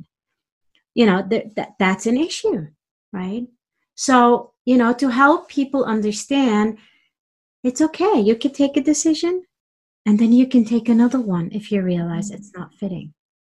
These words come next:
Speaker 1: And I'm not saying I'm deciding this and that and that, you know, if, if someone has that trait, of course, we have to look at why
Speaker 2: Mm-hmm.
Speaker 1: exactly <laughs> are you jumping back and forth,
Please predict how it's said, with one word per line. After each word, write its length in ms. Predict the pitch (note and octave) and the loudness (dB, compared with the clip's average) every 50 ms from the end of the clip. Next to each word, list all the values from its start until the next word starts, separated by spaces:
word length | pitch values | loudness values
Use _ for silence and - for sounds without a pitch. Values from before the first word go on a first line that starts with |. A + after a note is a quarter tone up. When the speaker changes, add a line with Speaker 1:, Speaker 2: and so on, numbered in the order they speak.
| _ _ _ - | _ _ _ 0
Speaker 1:
And 140 | A3 G#3 G3+ | 2 4 6
I'm 160 | G3+ G#3+ A#3 A#3 | 6 6 4 4
not 180 | A#3 A3+ A3 | 4 2 0
saying 400 | - - G3+ F#3+ F#3 F3+ F3+ F#3 F#3 | 0 0 0 0 2 0 0 -2 -2
I'm 120 | F#3 F#3 | -2 -2
deciding 460 | F3 F3+ - G#3 F#3+ F#3 F3+ E3+ D#3+ | -2 -4 -4 -2 -2 -2 -2 -2 -2
this 240 | F#3+ F#3+ F#3 - - | -2 -2 -2 -2 -4
and 160 | E3+ E3 D#3+ | -6 -4 -4
that 260 | E3+ E3 D#3+ E3 - | -2 -4 -4 -4 -6
and 160 | F#3 E3+ D#3+ E3+ | -8 -8 -6 -6
that, 300 | F3+ F#3 E3 - - F3 | -4 -6 -6 -6 -8 -8
you 100 | E3 D#3 | -6 -6
know, 200 | D#3 D#3 D#3+ E3 | -6 -6 -8 -8
if, 220 | F#3 F3+ - - - | -10 -12 -12 -12 -12
if 200 | B3 F#3+ F3 - _ | -10 -10 -10 -12 _
someone 420 | - - G#3+ G#3+ G#3 G3 F#3 F3 | -8 -2 2 2 4 4 2 2
has 340 | F3+ F#3+ G3 G3 G3 F#3+ F#3+ | 0 2 2 2 2 2 0
that 260 | - F#3 F3 - - _ _ - | -2 -2 -2 -4 -8 _ _ -12
trait, 540 | - - A3 A#3 G#3 E3+ E3 E3 F3 - - _ _ _ _ _ _ _ _ _ | -4 0 0 2 2 0 0 -2 -6 -10 -16 _ _ _ _ _ _ _ _ _
of 40 | _ | _
course, 240 | - G#3 G3 - | -2 -2 -2 -2
we 120 | F3+ F#3 F#3 | -2 -4 -2
have 220 | F#3 F#3 F#3 F#3 - | -2 -2 -2 -4 -4
to 80 | G3 | -4
look 260 | E3+ E3+ F3+ F3+ F#3 | -2 -2 -2 -2 -2
at 160 | F#3 D#3+ - F3 | -4 -6 -6 -6
why 720 | E3 E3 E3 E3+ F3 F#3 F#3 G3 G3 F#3 F#3 E3+ E3 - | -4 -4 -2 -2 0 0 -2 -2 -2 -2 -4 -4 -6 -8
Speaker 2:
Mm-hmm. 40 | - | -8
Speaker 1:
exactly 420 | F3 G3+ F#3+ F#3 E3+ D#3+ D#3+ D#3+ - _ _ _ - - - - - F3 - - | -6 -4 -4 -4 -2 -4 -4 -4 -6 _ _ _ -20 -18 -16 -12 -12 -6 0 4
<laughs> 520 | B3+ G#3+ - - - - - - - - - | 4 4 4 2 -14 -18 -18 -18 -10 -4 0
are 100 | G3 F#3+ | 0 2
you 240 | F#3 F#3+ G#3 G#3+ G#3 | 2 4 2 2 2
jumping 480 | - A3+ G#3+ A3 A3+ A3 G#3 A3 G#3 | 2 2 2 2 2 2 0 -2 -2
back 340 | F#3+ G3+ G3+ G3+ G3+ G#3 - G#3+ | -2 -2 -4 -4 -4 -6 -6 -6
and 140 | G#3 G#3 G#3 | -6 -6 -6
forth, 340 | - C4+ D#4 C4 - - | -4 -4 -4 -4 -4 -6